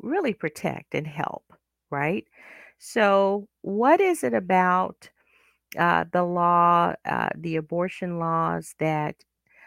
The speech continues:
uh, would allow for a person, a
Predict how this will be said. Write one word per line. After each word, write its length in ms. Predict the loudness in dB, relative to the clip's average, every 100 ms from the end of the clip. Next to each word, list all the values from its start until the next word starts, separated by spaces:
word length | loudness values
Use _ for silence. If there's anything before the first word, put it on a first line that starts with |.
| -20 _ -6
uh, 160 | -4 -2
would 220 | -2 -2
allow 640 | -2 0 6 8 8 4 -2
for 520 | -2 0 0 -2 -2
a 100 | -4
person, 760 | -4 -2 -2 -2 -4 -6 -4
a 100 | -6